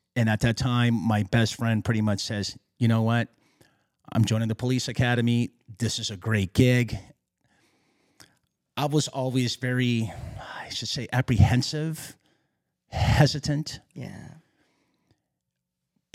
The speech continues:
Speaker 1: Probably had some insecurities that, yes, I'm,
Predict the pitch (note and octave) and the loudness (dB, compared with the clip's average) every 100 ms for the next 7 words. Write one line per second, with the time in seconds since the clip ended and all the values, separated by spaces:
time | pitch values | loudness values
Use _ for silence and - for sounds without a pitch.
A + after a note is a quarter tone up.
0 | - D3 D3+ D3 C#3 A#2 C#3 - C3 B2+ | 2 4 4 4 4 4 0 -2 -4 -2
1 | - A#2+ - B2+ A#2+ B2 C3+ C3 - - | -4 -6 0 4 4 4 2 0 -6 -10
2 | - _ _ _ _ B2 A2+ A2+ A2 - | -14 _ _ _ _ -8 0 2 2 -2
3 | - - - _ _ _ _ _ _ _ | -10 -14 -20 _ _ _ _ _ _ _
4 | _ _ - B2 C#3 C3 - A#2+ A#2 | _ _ -2 2 4 2 -2 -4 -2